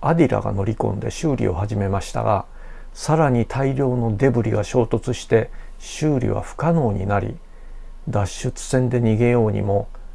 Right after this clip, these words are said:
デブリが付着して脱出船が動かない。そこでバーナムはリラク大統領の反対を押し切って、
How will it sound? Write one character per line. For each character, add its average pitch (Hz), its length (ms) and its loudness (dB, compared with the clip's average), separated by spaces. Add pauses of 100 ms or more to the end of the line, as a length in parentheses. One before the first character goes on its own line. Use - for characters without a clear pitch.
(160)
デ 117 180 0
ブ 123 140 2
リ 107 100 2
が 107 120 0
付 - 120 -10
着 - 300 -2
し - 100 -8
て 117 160 0
脱 98 200 -2
出 - 400 -8
船 117 300 -4
が 135 140 2
動 113 280 2
か 107 160 -2
な 95 160 -4
い。 - 60 -12 (640)
そ - 200 -6
こ 180 160 0
で 165 100 2
バ 160 220 4
ー 139 40 2
ナ 107 100 -4
ム 110 180 -4
は 104 220 2 (560)
リ 131 120 4
ラ 151 160 4
ク - 140 -4
大 113 200 4
統 110 220 2
領 104 160 0
の 104 100 -2
反 127 300 -4
対 117 280 0
を 110 80 0
押 110 120 -4
し - 80 -10
切 127 140 -2
っ - 20 -2
て、 - 400 0